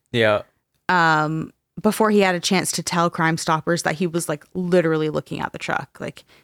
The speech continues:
Speaker 2: he hung up, he went outside, and he was just sick.
Speaker 1: Yeah.
Speaker 2: And especially 'cause, like,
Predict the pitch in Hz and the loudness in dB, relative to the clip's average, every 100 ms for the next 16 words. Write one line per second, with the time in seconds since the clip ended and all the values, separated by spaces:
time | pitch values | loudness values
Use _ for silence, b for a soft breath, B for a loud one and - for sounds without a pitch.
0 | b _ 156 214 208 190 180 156 180 180 | b _ 0 2 4 2 2 -2 0 0
1 | 165 175 160 165 170 160 - 151 - - | 2 0 0 -2 -2 -2 -4 -4 0 0
2 | 143 - - - _ _ _ _ _ _ | -2 -6 -18 -20 _ _ _ _ _ _
3 | _ - 120 101 - _ _ 190 190 165 | _ -2 0 2 -2 _ _ 0 0 0
4 | 202 - 208 202 196 190 175 - | -2 0 -2 0 -2 0 -2 -6